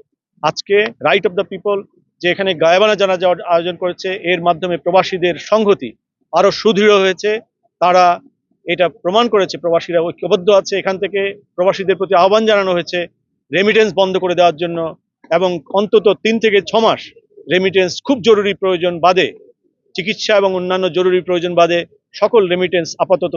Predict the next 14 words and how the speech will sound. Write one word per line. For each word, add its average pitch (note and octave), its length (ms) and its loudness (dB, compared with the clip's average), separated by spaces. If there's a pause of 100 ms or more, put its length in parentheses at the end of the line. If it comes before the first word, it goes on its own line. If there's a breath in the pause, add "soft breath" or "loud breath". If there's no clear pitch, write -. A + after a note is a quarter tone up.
স্থগিত G3 320 0
রাখার E3 240 0
জন্য। D3+ 240 -2
তাহলে G#3 400 2 (420)
এই G#3+ 120 2
সরকার F3+ 460 0
রেমিটেন্স G#3+ 400 0
দিয়ে C3 240 -8 (380)
গুলি A3+ 240 2
কিনে C#3+ 320 -4
ছাত্রদেরকে G3+ 520 2
যেভাবে F3 240 2
হত্যা G#3 240 -4
করছে, A3+ 380 -4